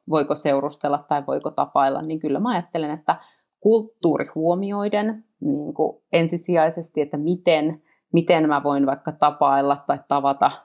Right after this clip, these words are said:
miespuolisia kristittyjä ihmisiä, niin, niin, niin, niin jotenkin semmoinen, että mistä mä tiedän, minkälainen suunnitelma Jumalalla on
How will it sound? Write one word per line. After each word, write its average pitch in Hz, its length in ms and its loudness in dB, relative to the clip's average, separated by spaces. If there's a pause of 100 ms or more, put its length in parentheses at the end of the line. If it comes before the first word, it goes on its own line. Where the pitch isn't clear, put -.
(140)
miespuolisia 147 1000 -2 (220)
kristittyjä 165 840 -2 (360)
ihmisiä, 143 580 0 (140)
niin, 143 360 0
niin, 139 240 -2
niin, 135 260 -4
niin 139 180 -4
jotenkin 147 420 -6
semmoinen, 160 480 -6
että - 400 -4
mistä 208 300 -2
mä 226 120 0
tiedän, 156 340 0
minkälainen 147 480 -2
suunnitelma 147 600 -4
Jumalalla 147 560 -2
on 175 300 -2